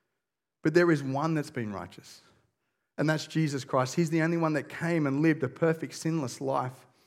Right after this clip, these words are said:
in relationship with God and humanity. And it's only through him that we are clothed in his righteousness.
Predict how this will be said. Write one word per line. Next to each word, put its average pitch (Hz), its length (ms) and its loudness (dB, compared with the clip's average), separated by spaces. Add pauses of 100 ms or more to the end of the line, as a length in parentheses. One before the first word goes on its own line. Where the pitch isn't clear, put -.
(440)
in 151 140 2
relationship 151 680 2
with 120 220 -2
God 139 440 2 (180)
and 123 140 -2
humanity. 127 680 0 (840)
And 151 100 0
it's 147 120 -2
only 160 220 4
through 151 260 2
him 170 340 0
that 127 100 2
we 139 200 2
are 131 80 2
clothed 135 340 0
in 117 100 -2
his 151 260 -4
righteousness. - 720 -10